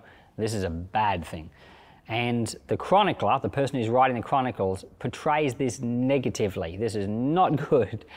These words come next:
And the result is that this battle ends in defeat. So why was it such a bad thing?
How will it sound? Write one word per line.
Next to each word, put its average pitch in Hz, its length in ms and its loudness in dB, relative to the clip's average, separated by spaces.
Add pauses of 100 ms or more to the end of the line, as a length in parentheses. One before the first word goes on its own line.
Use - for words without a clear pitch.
(420)
And 117 140 -2
the 117 60 0
result 135 400 4
is 110 140 2
that 110 160 -2
this 113 160 0
battle 104 560 0
ends 123 400 -2
in 110 160 0
defeat. 95 580 -4 (1400)
So - 220 4
why 214 500 8
was 175 180 6
it 151 120 2
such 139 180 2
a 127 60 0
bad 117 260 4
thing? 87 320 0